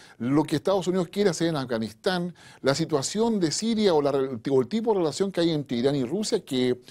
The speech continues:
no es todo lo, eh, lo, lo unida que uno podría pensar y que tiene sus bemoles, la posición de Turquía. Pero también tenemos acá en nuestra región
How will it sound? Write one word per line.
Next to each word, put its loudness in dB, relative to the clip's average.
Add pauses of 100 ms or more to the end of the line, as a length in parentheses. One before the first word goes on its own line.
(120)
no 0
es 0
todo 2
lo, 0 (280)
eh, -2
lo, 0 (400)
lo -2
unida 2
que -10
uno 0
podría 2
pensar 0
y -2
que 0
tiene -2
sus -4
bemoles, -4 (240)
la -2
posición -2
de -6
Turquía. -4 (380)
Pero 4
también 0
tenemos 0
acá 2
en -4
nuestra -2
región -2